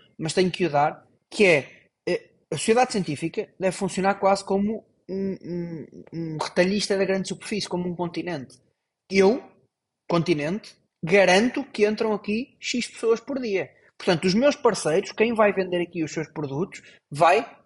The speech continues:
ter aqui X pessoas por dia. E se eu digo a uma marca para pôr, eh, uma ilha no meio de um corredor,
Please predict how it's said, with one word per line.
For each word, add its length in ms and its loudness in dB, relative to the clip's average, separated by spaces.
ter 160 4
aqui 440 0
X 300 -2
pessoas 280 0
por 200 -8
dia. 280 -2
E 120 -4
se 140 -2
eu 140 2
digo 460 0
a 300 4
uma 240 0
marca 420 0
para 160 -2
pôr, 440 2
eh, 200 2
uma 200 2
ilha 460 4
no 180 -4
meio 220 4
de 60 -2
um 80 -2
corredor, 640 0